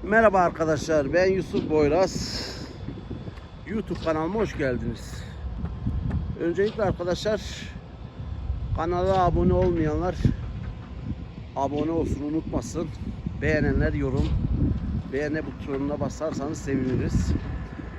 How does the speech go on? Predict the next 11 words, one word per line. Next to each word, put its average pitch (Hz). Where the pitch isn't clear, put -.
Arkadaşlar 208
bugün, 226
e, 147
bizim 175
köyde, 165
yaklaşık 143
köyümüzde 156
bir 180
buçuk -
kilometre 151
beride 151